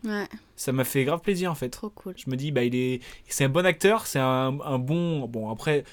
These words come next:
Speaker 2: la réal est classique, mais c'est quand même, euh, le fait d'entreprendre la réalisation d'un film et de l'écriture
Speaker 1: Yes.
Speaker 2: et tout ça. Et du coup, ça me fait plaisir que, que... qu'il réussisse, quoi, en fait.
Speaker 1: Ouais.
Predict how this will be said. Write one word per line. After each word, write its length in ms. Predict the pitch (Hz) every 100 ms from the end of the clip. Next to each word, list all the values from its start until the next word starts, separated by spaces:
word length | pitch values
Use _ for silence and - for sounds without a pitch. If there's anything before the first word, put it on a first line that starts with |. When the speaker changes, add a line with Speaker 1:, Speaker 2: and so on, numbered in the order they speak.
| - - -
Speaker 2:
la 80 | 120
réal 240 | 139 139
est 60 | 123
classique, 360 | 143 - 170
mais 80 | 123
c'est 180 | - 120
quand 120 | 123
même, 180 | 123 117
euh, 380 | 113 110 107 95
le 120 | 95
fait 140 | 107 120
d'entreprendre 560 | 110 107 - 113 101 80 -
la 60 | -
réalisation 400 | 117 117 117 120
d'un 100 | 120
film 320 | - 165 131
et 60 | 117
de 60 |
l'écriture 420 | 120 - - 156
Speaker 1:
Yes. 80 | 131
Speaker 2:
et 20 |
tout 80 | 127
ça. 220 | 120 196 - - - - _
Et 60 | 135
du 100 | 143
coup, 140 | 247
ça 100 | 247
me 60 | 180
fait 120 | 156
plaisir 380 | 147 208 226 220
que, 720 | 185 165 156 156 151 151 147 - _
que... 80 | - 151 _ _ _ _ _ - _ _ -
qu'il 120 | 156
réussisse, 380 | 147 156 - 240
quoi, 160 | -
en 40 | 123
fait. 240 | 117 -
Speaker 1:
Ouais. 280 | 233 226